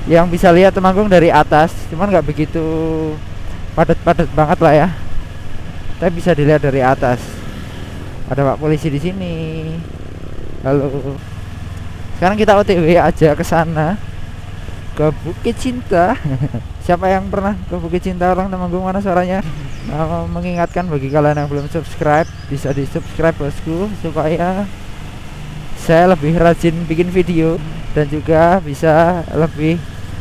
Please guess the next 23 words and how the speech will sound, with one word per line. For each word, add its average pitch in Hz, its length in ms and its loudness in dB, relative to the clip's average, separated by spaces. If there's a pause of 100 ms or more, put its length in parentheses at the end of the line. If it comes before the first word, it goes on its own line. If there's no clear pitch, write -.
(420)
eh, 147 400 0
menikmati 180 560 2
hidup 180 160 -2
ini, 208 320 2
anjay. 170 640 4 (400)
<laughs> - 480 -8
Gitu, 156 240 0
bosku. 151 320 2 (1800)
Nah, 151 320 2 (1040)
ngomong-ngomong 180 480 2
tentang 190 240 2
motor 185 240 4
ini, 180 480 -2 (240)
jadi 147 160 2
kemarin 165 400 2
kan 190 140 4
sempat 180 180 0
macet 165 480 2
remnya. 165 560 2 (1500)
Videonya 180 840 4
ada 160 200 4
di 156 120 2
sini, 170 480 -2